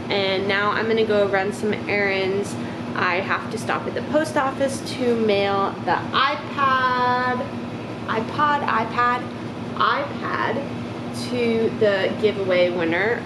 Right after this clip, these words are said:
over on my Instagram. I need to pick up my dress that's being hemmed, which I dropped off yesterday, dress for the recital. And I have to go get my nails done. I mean, I know I don't have to, but, you know, this is the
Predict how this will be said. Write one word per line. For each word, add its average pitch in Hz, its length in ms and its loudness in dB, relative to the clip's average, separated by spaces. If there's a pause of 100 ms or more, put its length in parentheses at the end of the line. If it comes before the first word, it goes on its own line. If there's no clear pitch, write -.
over 170 560 2
on 185 140 0
my 165 80 2
Instagram. 220 720 0 (320)
I 196 320 2
need 220 260 2
to 240 100 -2
pick 240 260 -2
up 220 160 0
my 190 160 0
dress 208 460 -2
that's - 200 -2
being 190 260 0
hemmed, 196 500 -2
which 208 200 -2
I 180 80 0
dropped - 320 -2
off 180 220 0
yesterday, 208 680 0 (320)
dress - 220 -4
for 202 120 -2
the 202 100 0
recital. 226 580 2 (640)
And 208 260 2
I 214 60 4
have 220 300 -2
to 254 120 0
go 233 180 2
get 214 180 0
my 202 120 0
nails 180 380 -2
done. - 420 -4 (460)
I 214 60 -2
mean, 202 120 2
I 185 100 0
know 185 160 0
I 214 60 -2
don't - 140 -4
have - 400 -6
to, - 240 -2
but, 107 200 0 (160)
you 208 120 0
know, - 140 -4 (1200)
this 202 280 0
is 190 140 -4
the 196 80 0